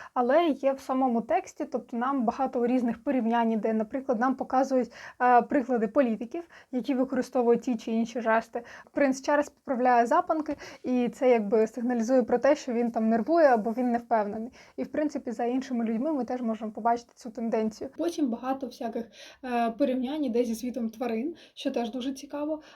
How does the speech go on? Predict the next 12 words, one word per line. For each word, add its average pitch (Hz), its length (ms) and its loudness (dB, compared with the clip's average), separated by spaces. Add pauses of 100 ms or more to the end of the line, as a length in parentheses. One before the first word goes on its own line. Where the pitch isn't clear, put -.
Е, 262 140 -4
наприклад, 269 580 -2
посмішка, 330 460 -2
вона, 277 600 -4
е, 240 380 -4
це 254 220 -2
і 233 60 -2
підтверджено 240 580 -4
в 214 80 -4
інших 240 260 -4
наукових 233 440 -4
дослідженнях, 349 580 -6